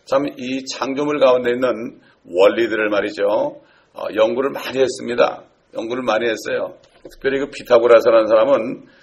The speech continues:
참 수학의 대부 같은 사람인데요. 이 사람이 하루는 대장간을 지나가는데, 대장간을 지나가는데 보통 대장간에 쇠를 막 두드리는 소리는 아주 그 듣기 싫잖아요.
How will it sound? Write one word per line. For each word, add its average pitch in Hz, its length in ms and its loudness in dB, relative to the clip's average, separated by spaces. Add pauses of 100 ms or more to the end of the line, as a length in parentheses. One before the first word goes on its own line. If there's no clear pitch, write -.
참 - 160 -10
수학의 113 480 6
대부 107 220 0
같은 107 280 2
사람인데요. 101 640 0 (420)
이 101 60 -12
사람이 120 280 4
하루는 120 360 0
대장간을 110 540 0
지나가는데, 110 520 2 (680)
대장간을 113 500 4
지나가는데 117 580 2
보통 120 320 -4
대장간에 143 680 2 (400)
쇠를 143 240 2
막 - 300 -12
두드리는 139 340 -6
소리는 131 460 -2
아주 123 240 -10
그 139 80 -10 (640)
듣기 - 180 -10
싫잖아요. 104 800 -2